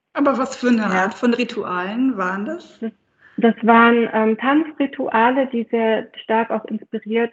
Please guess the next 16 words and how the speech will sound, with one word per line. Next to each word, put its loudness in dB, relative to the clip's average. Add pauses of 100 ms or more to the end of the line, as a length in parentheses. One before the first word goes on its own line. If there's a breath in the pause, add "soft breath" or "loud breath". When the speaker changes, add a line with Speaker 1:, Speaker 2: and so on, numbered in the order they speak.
(140)
Speaker 2:
waren -2
von -6
dem, 0
was -2 (180)
ich, -4 (800 soft breath)
ähm, -4
in -2
Haiti -2
gelernt 2
habe, 4
über -2
Bewegung, 2
über -4
Frequenzen, 0
über -6 (180)
was -2